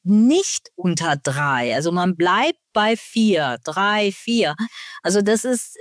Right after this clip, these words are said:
also man möchte eigentlich, man denkt weiterhin die ganze Zeit an Schmerz und überlebt es besser, aber ist trotzdem nicht schmerzzufrieden. Das ist etwas, wo man dann doch aufhorchen sollte und,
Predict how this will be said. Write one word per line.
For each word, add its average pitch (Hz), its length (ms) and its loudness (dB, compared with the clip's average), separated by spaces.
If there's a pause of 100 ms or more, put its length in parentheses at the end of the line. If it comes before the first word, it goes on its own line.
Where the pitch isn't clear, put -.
also 185 220 2
man 214 200 2
möchte 233 340 0
eigentlich, 233 360 -2
man 214 160 0
denkt 226 280 0
weiterhin 254 440 0
die 247 80 0
ganze 233 300 0
Zeit 226 260 -2
an 220 140 2
Schmerz 226 260 -2
und 196 160 2
überlebt 208 640 0
es - 340 -2
besser, 170 440 0
aber 156 420 0
ist 175 200 -6
trotzdem 294 520 -2 (160)
nicht 254 440 0
schmerzzufrieden. 190 920 -2 (480)
Das 277 180 2
ist 330 160 0
etwas, 226 460 0
wo 214 120 4
man 202 220 4
dann 185 300 2
doch 208 220 0
aufhorchen 156 800 0
sollte 165 520 0
und, 196 340 0